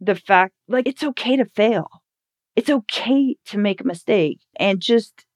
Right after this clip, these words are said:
you know, sometimes we get so caught up in our careers and,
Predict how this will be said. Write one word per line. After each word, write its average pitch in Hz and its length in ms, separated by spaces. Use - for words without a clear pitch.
you 214 100
know, 208 80
sometimes 247 440
we 214 100
get - 180
so 208 260
caught 190 300
up 208 220
in 170 180
our 165 140
careers 170 640
and, 151 240